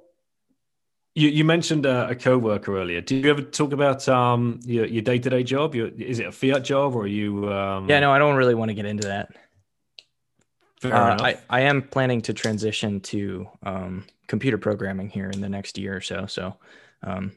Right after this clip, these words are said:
Speaker 2: hopefully that transition goes well, 'cause I would love to work, like, in Bitcoin or in,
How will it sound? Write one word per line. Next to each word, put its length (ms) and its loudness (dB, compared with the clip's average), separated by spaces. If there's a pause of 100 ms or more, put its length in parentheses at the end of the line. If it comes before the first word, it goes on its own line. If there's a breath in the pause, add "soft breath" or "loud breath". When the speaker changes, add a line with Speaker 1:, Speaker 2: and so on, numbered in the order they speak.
(120)
Speaker 2:
hopefully 480 -2
that 300 -4
transition 440 0
goes 180 4
well, 300 0 (120)
'cause 120 0
I 80 6
would 140 2
love 140 4
to 80 2
work, 260 -2
like, 160 -4
in 180 -2
Bitcoin 560 -2
or 100 -6
in, 280 -4